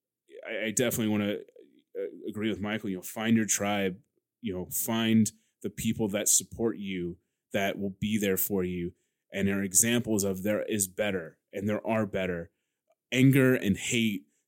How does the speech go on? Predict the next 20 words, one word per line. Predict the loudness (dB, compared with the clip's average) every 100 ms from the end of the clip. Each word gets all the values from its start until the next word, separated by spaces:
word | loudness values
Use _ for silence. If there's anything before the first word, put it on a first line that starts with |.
| -4
comes | 2 4
from | 6 2
ignorance. | 2 -2 -6 -2 -2 -2 _ -8
Um, | -2 0 -2 4
no | 6 8
one's | 6 4 4
anger, | 4 4 2 0 4
no, | 6 6 6
angry | 6 6 6
is | 6
not | 6 4
a | 2
thing. | 2 0 0
It's | 2 2
an |
addition, | 2 0 -2 -2 -6 -12 _
and | -4 0
it's | 0
addition | 2 2 4 4
to | 2